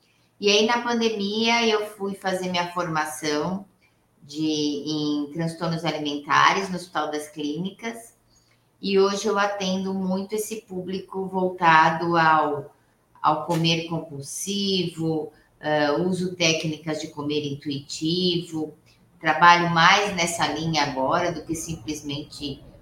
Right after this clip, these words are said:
fornecer um cardápio. E tenho uma empresa de educação, na área de nutrição também, chamada Ave Educação, que tem como objetivo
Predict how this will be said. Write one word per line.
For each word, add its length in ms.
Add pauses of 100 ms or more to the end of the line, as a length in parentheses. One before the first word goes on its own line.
(220)
fornecer 800
um 100
cardápio. 880 (220)
E 540
tenho 220
uma 100
empresa 420
de 140
educação, 840 (460)
na 140
área 300
de 60
nutrição 640
também, 800 (480)
chamada 520
Ave 460
Educação, 960 (440)
que 120
tem 240
como 140
objetivo 1080